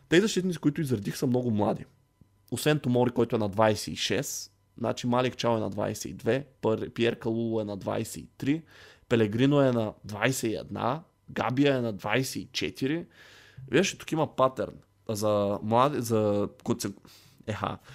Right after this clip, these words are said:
конкретно за позицията централен защитник не е добре да са толкова млади играчите. Тук трябва малко повече опит.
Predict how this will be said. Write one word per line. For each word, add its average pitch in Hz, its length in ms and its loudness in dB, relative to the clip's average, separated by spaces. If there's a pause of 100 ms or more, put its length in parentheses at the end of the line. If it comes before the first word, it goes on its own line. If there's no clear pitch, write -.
(120)
конкретно 147 480 4
за 165 160 6
позицията 135 560 2
централен 120 480 2
защитник - 680 -4
не 117 320 2
е 170 100 6
добре 123 380 0 (440)
да 113 120 -2
са - 140 -12
толкова 117 300 0
млади 107 260 2
играчите. 104 440 0
Тук 170 160 -4
трябва 147 200 2
малко 127 220 0
повече 120 300 -2
опит. - 360 -6